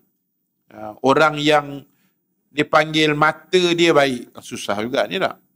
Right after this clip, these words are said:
Ha, maknanya orang baik lah. Contoh A ni siapa? Ha, ayah dia ke atau adik-beradik dia atau tok imam kampung tu ke? Orang baik lah, kita kata orang baik. Jadi, lebihan air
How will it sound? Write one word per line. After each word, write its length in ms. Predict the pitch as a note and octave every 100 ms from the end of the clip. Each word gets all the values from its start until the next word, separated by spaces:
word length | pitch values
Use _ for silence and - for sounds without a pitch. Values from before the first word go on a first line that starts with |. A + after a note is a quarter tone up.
| _ _ -
Ha, 240 | G#2 G2+
maknanya 320 | G#2+ D3+ E3+ G#3
orang 240 | G3 G3+
baik 300 | G3+ G#3 F#3+ A3
lah. 240 | G3 - _ _ _ _
Contoh 720 | - D3+ D3+ - G3 F#3+ F#3
A 160 | - F#3 F3 E3+
ni 480 | G3+ A3 A3 A3 _
siapa? 560 | - D3 - C#3 A2 F#2 _ _ _ _ -
Ha, 280 | A#2+ C3
ayah 240 | D#3+ E3+ -
dia 200 | C#3 D3+
ke 280 | - D#3+ D#3
atau 680 | - D3 - D3 D3 C#3 - _ _ _
adik-beradik 800 | D3 D#3 D3 D3 D3+ D3+ D#3+ D3
dia 200 | D3+ D#3+
atau 320 | C#3+ - D#3+
tok 160 | D#3 E3
imam 440 | D3+ D#3 D#3+ D3+ C#3
kampung 560 | D3 D#3+ - D#3+ D3+
tu 80 | C#3
ke? 80 | -
Orang 280 | D3+ F3 F3+
baik 280 | F#3+ F#3
lah, 120 | F#3 C3
kita 160 | D3 D#3
kata 320 | D3+ D3+ C3+
orang 160 | A#2+
baik. 180 | A2 G2+ _ _ _ _ _ _ _ _ _ _ -
Jadi, 480 | D#3 F#3+ C4 - - _ _ _ -
lebihan 720 | E3 F#3+ G3+ G3 E3+ G3+ F#3
air 480 | E3 F#3 G3+ F#3+ E3+